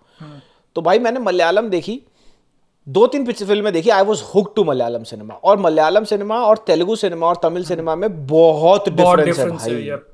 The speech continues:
Speaker 1: यप, बहुत डिफरेंस है।
Speaker 2: ब्रह्मयुगम और भूतकालम, भूतकालम सेम ही डायरेक्टर ने बनाई है, राहुल श्रीनिवासन या शि-, शिव स-, शिव सदन नाम है शायद उसका।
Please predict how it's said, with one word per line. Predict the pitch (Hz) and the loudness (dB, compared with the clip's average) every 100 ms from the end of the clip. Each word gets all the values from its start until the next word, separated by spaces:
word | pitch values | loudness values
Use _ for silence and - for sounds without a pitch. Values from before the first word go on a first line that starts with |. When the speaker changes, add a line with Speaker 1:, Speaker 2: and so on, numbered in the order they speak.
| - | -18
Speaker 1:
यप, | 139 - _ _ _ _ - | -18 -18 _ _ _ _ -10
बहुत | 143 | -10
डिफरेंस | 135 - 135 - _ | -10 -14 -16 -16 _
है। | _ _ _ _ _ _ _ _ _ 127 | _ _ _ _ _ _ _ _ _ -4
Speaker 2:
ब्रह्मयुगम | 156 180 220 220 202 240 240 | 0 0 0 0 2 2 2
और | - 214 - 165 | 2 2 -2 -14
भूतकालम, | 143 175 220 240 151 117 92 - | -6 0 2 2 2 0 -8 -12
भूतकालम | 131 175 190 185 233 | -8 -2 0 0 0
सेम | - 185 | -2 -2
ही | 196 | 2
डायरेक्टर | 165 160 156 | 2 2 -4
ने | 147 | -6
बनाई | 117 104 98 | -8 -10 -14
है, | 104 _ _ - | -18 _ _ 0
राहुल | 156 190 | 0 2
श्रीनिवासन | 190 160 147 143 151 | 0 0 0 -2 -4
या | 147 139 131 | -4 -6 -10
शि-, | - 143 135 | -8 -6 -6
शिव | - 170 | -2 -2
स-, | 170 135 | 0 -2
शिव | - 190 175 | -4 -4 0
सदन | 175 156 | 2 2
नाम | 147 123 131 | 2 -4 -6
है | |
शायद | - 117 117 | -4 -4 -6
उसका। | - | -10